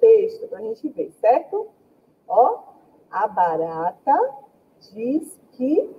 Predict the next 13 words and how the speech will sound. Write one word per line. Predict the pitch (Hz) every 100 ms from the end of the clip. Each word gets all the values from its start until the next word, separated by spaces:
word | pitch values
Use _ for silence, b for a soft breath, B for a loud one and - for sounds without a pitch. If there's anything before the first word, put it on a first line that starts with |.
| - - _ _
tem | 196 214 240 240 240 233 226 214 196 185 175 165 160 - _ _ _ _ _ _ _ _
um | 262 277 294 320 440 - - -
anel | 349 392 294 202 175 202 247
de | - - 226 277 440 - - _ _ _ _
formatura. | 220 240 277 320 403 _ - 226 277 311 247 190 139 - _ _ _ _ _ _ _ _ _ _ _ _ _
É | 180 226
mentira | 262 254 220 - - 185 202 220 180
da | 160 147
barata, | 156 175 220 247 208 180 180 185 - 269 302 480 - - _ _ _ _ _ _ -
ela | 262 302 320 285
tem | - - 202 190 214 - -
é | 208 240 370 - _
casca | - 208 285 - - 427